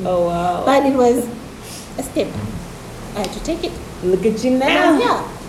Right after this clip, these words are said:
Speaker 1: <laughs> I'm here. But
Speaker 2: There's
Speaker 1: if
Speaker 2: a
Speaker 1: I hadn't,
Speaker 2: plan.
Speaker 1: if I had, 'cause at first when she asked me to come, I was like, "You making excuses, you know?" And I was like, "Ah, why not? Let's just, <laughs> you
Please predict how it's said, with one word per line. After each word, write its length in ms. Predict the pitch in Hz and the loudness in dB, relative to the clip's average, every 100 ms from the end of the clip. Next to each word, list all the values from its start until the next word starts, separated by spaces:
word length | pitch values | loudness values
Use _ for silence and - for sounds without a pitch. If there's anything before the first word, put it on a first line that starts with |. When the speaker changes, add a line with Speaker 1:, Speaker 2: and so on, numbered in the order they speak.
| - - 320 359 320 320 254 | -2 0 0 4 2 2 -6
Speaker 1:
<laughs> 120 | - | -4
I'm 120 | 262 247 | -2 0
here. 160 | 285 208 - - 269 | 0 0 -6 -4 2
But 80 | 214 | 6
Speaker 2:
There's 160 | 220 | 6
Speaker 1:
if 60 | - | 8
Speaker 2:
a 100 | 311 | 6
Speaker 1:
I 140 | 285 | 6
hadn't, 600 | 254 247 247 254 240 226 202 | 6 6 6 6 6 4 4
Speaker 2:
plan. 160 | - | 4
Speaker 1:
if 80 | 170 | 6
I 140 | 262 247 233 | 6 6 6
had, 160 | 226 226 - - - - - - - - | 4 2 -6 -12 -14 -14 -14 -14 -14 -2
'cause 160 | 277 247 254 269 | 0 0 -4 -6
at 80 | 277 349 | -4 0
first 240 | 370 370 262 | 0 0 -2
when 80 | 247 | 0
she 120 | 247 | 0
asked 280 | 233 269 262 226 | 0 0 -2 -4
me 60 | |
to 80 | - - | -6 -8
come, 160 | 254 202 | -6 -6
I 40 | |
was 80 | 175 | -8
like, 160 | - - - 214 226 | -10 -12 -12 -6 -4
"You 180 | 226 202 196 208 | -2 -4 -4 -2
making 300 | 233 247 247 | -2 0 -2
excuses, 640 | 196 - - 254 247 226 190 | -4 -6 -6 -4 -4 -4 -4
you 60 | |
know?" 160 | 190 220 220 - - - - - - - - - | -4 -6 -6 -10 -12 -12 -12 -12 -12 -10 -10 -8
And 60 | 247 | -6
I 60 | 233 | -6
was 80 | 240 | -6
like, 140 | 220 | -6
"Ah, 160 | - - 202 | -8 -8 -6
why 120 | 196 196 | -4 -2
not? 140 | 190 185 - | -4 -6 -6
Let's 200 | 208 - - | -6 -6 -6
just, 240 | 170 - - - - - | -6 -6 -6 -6 -6 -6
<laughs> 440 | - - 180 - | -6 -6 -6 -4
you 60 | 226 | -2